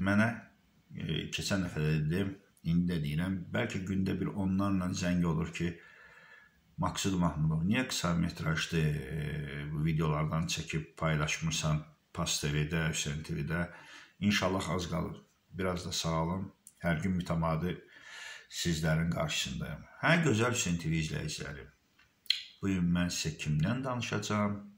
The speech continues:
nədən danışacağam? Azərbaycan hakimiyyətinin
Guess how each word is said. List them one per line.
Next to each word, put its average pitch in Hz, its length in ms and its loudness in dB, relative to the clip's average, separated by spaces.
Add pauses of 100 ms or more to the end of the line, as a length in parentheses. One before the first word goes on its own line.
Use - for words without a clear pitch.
(260)
nədən 85 460 -2
danışacağam? 104 640 0 (1700)
Azərbaycan 143 640 6
hakimiyyətinin 120 840 6